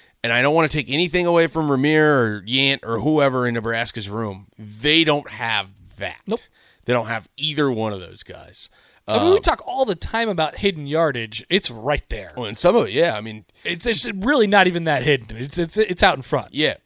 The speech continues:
Speaker 1: and, and so if you can, you gotta go, be able to go find that. So the, the other point I wanna make is this, and I don't wanna, you know, Ryan Held has, he was here for four years. He played at Nebraska. He loves this place. He obviously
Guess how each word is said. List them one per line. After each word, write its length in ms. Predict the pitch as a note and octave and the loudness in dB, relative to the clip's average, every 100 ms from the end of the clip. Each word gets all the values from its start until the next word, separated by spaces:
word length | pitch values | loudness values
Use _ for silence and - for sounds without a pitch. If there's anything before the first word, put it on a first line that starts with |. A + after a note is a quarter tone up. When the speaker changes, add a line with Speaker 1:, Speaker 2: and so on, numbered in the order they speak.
| - | -4
Speaker 1:
and, 220 | D3+ D3+ | 0 0
and 380 | - D3+ C#3+ A#2 | 2 2 2 -2
so 300 | - E3 D3+ | 2 6 8
if 120 | C3+ | 6
you 140 | D#3+ D#3+ | 0 -4
can, 240 | C#3 B2 | -4 -6
you 160 | B2 D#3 | -6 0
gotta 180 | G3 E3+ | 2 2
go, 120 | E3+ | 0
be 160 | D3 | 2
able 140 | D#3+ D3 | 2 2
to 40 | |
go 80 | C3 | 0
find 220 | A#2+ A#2 | 0 -2
that. 200 | A2+ - | -2 -4
So 120 | B2 | -4
the, 260 | C#3+ C3+ D#3+ | -4 -2 -4
the 160 | D3 F3 | -2 -2
other 160 | G#3+ | -2
point 220 | G3 G3 F3 | -2 -2 -2
I 60 | |
wanna 180 | D3+ C#3 | -2 -2
make 220 | B2 A#2+ | -4 -8
is 160 | G2+ - | -12 -8
this, 480 | C#3+ G#2 G#2 - - _ _ _ _ C3 | -4 -4 -6 -10 -12 _ _ _ _ -6
and 80 | |
I 120 | D3 G3+ | -2 0
don't 180 | G#3+ | 0
wanna, 540 | D3 D3+ C#3 A#2+ G#2 G2+ _ | 0 0 2 0 -2 -6 _
you 140 | - G2+ | -14 -14
know, 220 | F2 - _ _ _ _ _ - | -14 -20 _ _ _ _ _ -10
Ryan 340 | B2+ A#2 A#2 | -4 -2 -2
Held 380 | B2+ C3 B2+ A#2 | -2 -2 -2 -4
has, 400 | A2 G#2+ F#2+ - | -6 -8 -10 -10
he 320 | A#2+ A2 G2 F#2 | -6 -6 -8 -10
was 220 | G#2+ G2 | -10 -8
here 180 | B2 B2+ | -4 -4
for 160 | B2 | -4
four 240 | A2+ C3 A#2+ | -6 -2 -2
years. 460 | A#2 A#2 A2 G#2+ | -2 -2 -4 -6
He 180 | G2+ F#2+ - _ | -10 -16 -18 _
played 300 | A#2+ B2 A#2+ | -6 -4 -2
at 80 | A#2 | -6
Nebraska. 800 | G#2+ A2 G#2+ G#2+ - G#2+ G#2 G2 | -6 -4 -4 -6 -6 -4 -4 -6
He 220 | F#2+ F#2+ _ _ _ _ - | -10 -16 _ _ _ _ -12
loves 400 | A2 A#2+ A#2 A2 | -4 -2 -4 -8
this 160 | G#2+ - | -8 -8
place. 460 | - G#2 G2+ G2+ | -8 -8 -8 -12
He 120 | G2 | -10
obviously 680 | G2+ G#2+ G#2+ - A2 G2+ F#2+ | -8 -8 -8 -10 -8 -8 -10